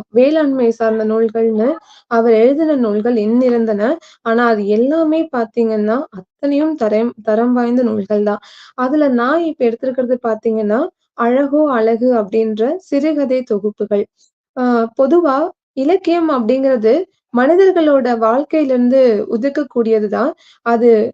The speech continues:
மனிதர்களுடைய வாழ்க்கைக்கு தேவையான சில விஷயங்களையும் கொடுக்கும்போது சிறந்த படைப்பா ஆகுது. நான் உங்களுக்கு அவருடைய,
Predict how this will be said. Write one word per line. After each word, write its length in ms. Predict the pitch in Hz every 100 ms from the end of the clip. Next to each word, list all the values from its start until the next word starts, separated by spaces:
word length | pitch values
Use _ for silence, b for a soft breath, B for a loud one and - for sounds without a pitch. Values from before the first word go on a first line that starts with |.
| -
மனிதர்களுடைய 760 | 220 247 311 311 285 277 247 226
வாழ்க்கைக்கு 640 | 208 247 247 262 247 254 349 -
தேவையான 640 | 247 220 262 277 294 320
சில 180 | 320 269 233
விஷயங்களையும் 840 | 226 - 262 262 254 233 226 285 320
கொடுக்கும்போது 720 | 240 233 247 269 233 220 220 330
சிறந்த 380 | - 240 269 294
படைப்பா 440 | 277 214 214 226 226
ஆகுது. 340 | 214 214 208 220 b b b b -
நான் 180 | 277 277
உங்களுக்கு 300 | 269 269 262
அவருடைய, 440 | 254 262 247